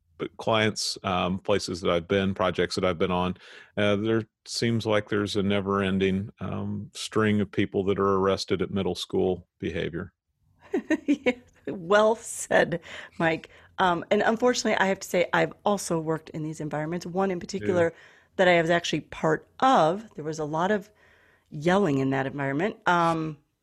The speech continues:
Speaker 2: at people. Luckily, rarely directed at me. I was very fortunate <laughs> in that sense. But, um, a lot of clients, too, in my work with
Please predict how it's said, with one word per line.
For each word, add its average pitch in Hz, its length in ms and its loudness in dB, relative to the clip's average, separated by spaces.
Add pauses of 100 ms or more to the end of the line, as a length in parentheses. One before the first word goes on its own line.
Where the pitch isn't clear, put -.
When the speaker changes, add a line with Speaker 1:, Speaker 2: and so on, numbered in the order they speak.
(100)
Speaker 2:
at 175 260 4
people. - 180 0
Luckily, 285 640 4
rarely 269 480 6
directed 202 400 4
at 170 100 4
me. 175 260 4
I - 80 4
was 190 200 -2
very 208 180 8
fortunate 233 640 4 (360)
<laughs> - 340 -4
in 214 380 4
that 190 200 2
sense. 190 260 -2
But, 208 440 0
um, 190 400 0 (380)
a 233 60 0
lot 277 160 4
of 392 100 -4
clients, 285 440 -2
too, 247 220 2
in 180 80 2
my 175 100 0
work 185 220 -2
with 175 180 -6